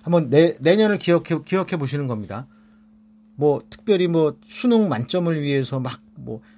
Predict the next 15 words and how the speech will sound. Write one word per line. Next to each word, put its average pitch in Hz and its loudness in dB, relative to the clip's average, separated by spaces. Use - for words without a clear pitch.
뭐, 127 -6
삼천만 196 2
원씩, 139 -2
사천만 151 -4
원씩 139 -6
들여가지고서 113 -4
뭐, 147 -6
재수종합반 139 0
다니고 120 -2
이럴 127 -2
필요 131 -6
없습니다. 107 -6
그냥 165 -2
다니던 139 0
대로, 113 0